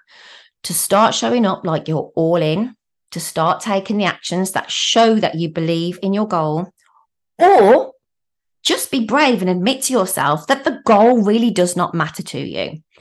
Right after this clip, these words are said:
And look, there could be loads of reasons for that. It might be a goal that you've chosen because of someone or something else. It might be the wrong goal. It might be that you really want it to matter. You think it should matter, but the truth is it just doesn't.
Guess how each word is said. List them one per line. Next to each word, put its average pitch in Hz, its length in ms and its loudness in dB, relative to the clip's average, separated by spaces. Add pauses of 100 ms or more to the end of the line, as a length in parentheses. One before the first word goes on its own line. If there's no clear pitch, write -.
(160)
And 247 160 4
look, - 200 2
there 247 120 4
could 262 200 -2
be 196 100 2
loads 156 320 2
of 151 80 -4
reasons 147 400 -6
for - 80 -14
that. 160 280 0 (400)
It 190 100 2
might 185 220 4
be 180 60 2
a 170 100 2
goal 165 260 4
that 160 180 -2
you've 156 160 -4
chosen 156 340 2
because 156 220 -4
of 156 80 -8
someone 156 720 2
or 147 100 -4
something 151 400 -4
else. 170 480 -4
It 180 120 0
might 165 200 0
be 156 60 -6
the 151 120 -4
wrong 151 300 -2
goal. 147 400 0
It - 140 -4
might 269 400 0
be 170 220 0
that - 160 0
you 208 220 0
really 294 260 2
want 254 180 0
it 285 100 -6
to 208 100 -4
matter. 160 500 -4
You 220 140 0
think 277 440 2
it - 120 -2
should - 500 2 (160)
matter, 156 480 -4 (260)
but 147 140 -2
the 156 60 -6
truth 214 320 -4
is 233 260 -4 (180)
it 285 200 -4
just 349 220 -4
doesn't. - 500 -2